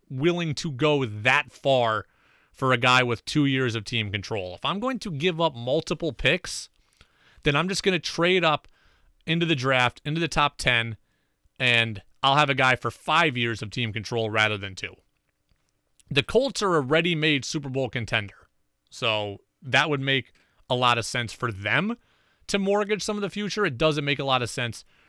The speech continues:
for the Patriots. I think with Matthew Stafford, the Pats are still a nine to ten win team tops. Now, the Patriots have a bit of an easier schedule next year, right? They're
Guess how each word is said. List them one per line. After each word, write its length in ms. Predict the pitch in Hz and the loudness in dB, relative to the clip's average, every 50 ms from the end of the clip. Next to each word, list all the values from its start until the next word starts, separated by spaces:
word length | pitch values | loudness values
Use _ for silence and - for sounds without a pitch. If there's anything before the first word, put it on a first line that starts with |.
| _ _ _ _ | _ _ _ _
for 100 | - 139 | -6 -4
the 80 | 117 113 | -4 -2
Patriots. 480 | - - 117 107 95 - 101 92 - | -2 -2 -2 -2 -2 -6 -10 -8 -4
I 80 | - 143 | -2 -2
think 260 | - - 226 220 170 | -2 0 -2 -2 -2
with 280 | 143 123 143 180 175 - | -4 -2 -2 -2 -2 0
Matthew 340 | 160 160 170 156 - 156 143 | 0 0 0 0 0 -4 -4
Stafford, 460 | - - 147 143 139 - - 123 110 | -4 -2 0 0 0 -2 -4 -6 -8
the 40 | 113 | -6
Pats 360 | - - 139 135 131 - - | -4 -2 0 0 -2 -2 -4
are 140 | - 131 120 | -4 -4 -2
still 600 | - - - - - 175 185 170 127 113 107 - _ _ _ _ _ _ _ _ _ - _ _ _ _ _ _ _ _ _ _ _ _ _ - | -4 -4 -8 -6 -2 0 2 2 2 0 -2 -8 _ _ _ _ _ _ _ _ _ -20 _ _ _ _ _ _ _ _ _ _ _ _ _ -2
a 80 | 156 151 | 0 0
nine 440 | 143 135 135 139 143 156 165 175 | 2 2 4 4 4 4 4 4
to 80 | 160 160 | 2 0
ten 340 | - - - 151 156 151 151 | 0 2 2 2 2 2 0
win 220 | 151 151 143 131 | -2 -2 -2 -4
team 340 | - - 160 160 160 156 147 | -4 -4 -4 -4 -2 -2 -4
tops. 640 | - - - 123 127 180 226 - - - - - | -6 -6 -4 -2 -2 -2 -2 -4 -6 -12 -10 -4
Now, 160 | 165 143 139 135 | 0 0 0 0
the 80 | 131 | 0
Patriots 400 | - - 160 165 156 - 143 - | -2 -2 -2 -2 -2 -4 -8 -10
have 80 | 147 143 | -10 -10
a 40 | 120 | -10
bit 220 | 104 - 151 156 | -6 -2 0 0
of 80 | 156 139 | 0 0
an 80 | 135 | 0
easier 400 | 123 120 151 170 139 135 131 123 | 0 0 0 0 0 0 -2 -4
schedule 520 | 110 - - - 151 185 185 214 202 143 113 | -6 -4 0 2 2 2 2 0 -2 -2 -4
next 420 | 104 95 92 - - - - - | -4 -6 -8 -10 -12 -16 -18 -16
year, 160 | - - 110 | -14 -12 -8
right? 240 | 110 110 120 143 131 | -4 -2 -2 -2 0
They're 260 | - 131 123 120 117 | 0 2 2 2 0